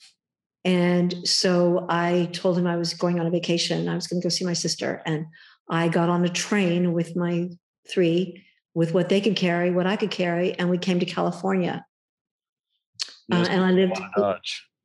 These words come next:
Speaker 1: lived in a driveway, um, and lied my way into freelance work. Um, I had a, a good book, we called it in those days, of the ads that I'd done and so on.
Speaker 2: Okay.
Speaker 1: And I landed in Silicon Valley in nineteen eighty,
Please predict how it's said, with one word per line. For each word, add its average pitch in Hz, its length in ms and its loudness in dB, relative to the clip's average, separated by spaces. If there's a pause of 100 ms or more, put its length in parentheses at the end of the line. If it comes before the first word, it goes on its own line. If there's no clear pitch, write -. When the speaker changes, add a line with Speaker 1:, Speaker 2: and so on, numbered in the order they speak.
(240)
Speaker 1:
lived 196 380 4
in 190 100 4
a 190 80 4
driveway, 190 920 0 (580)
um, 175 720 2 (160)
and 180 580 2 (540)
lied 196 500 2
my 185 240 4
way 175 600 0
into 190 400 2
freelance 190 580 0
work. 170 400 -2 (680)
Um, 170 460 2
I 165 80 -2
had 185 200 2
a, 175 220 0
a - 20 2
good 165 500 0
book, 156 440 0
we 185 100 2
called 170 260 -2
it 180 80 0
in - 60 -4
those 180 220 0
days, 196 340 -2
of 185 180 -4
the 180 180 -2 (100)
ads 170 400 0
that 170 120 2
I'd 170 200 -2
done 175 220 -2
and 175 140 0
so 170 220 -4
on. 170 220 -2 (360)
Speaker 2:
Okay. 98 140 -6
Speaker 1:
And 185 100 4
I 190 120 4
landed 208 560 4
in 185 180 2
Silicon 185 400 0
Valley 240 240 0
in 196 80 2
nineteen 190 500 -2
eighty, 196 460 2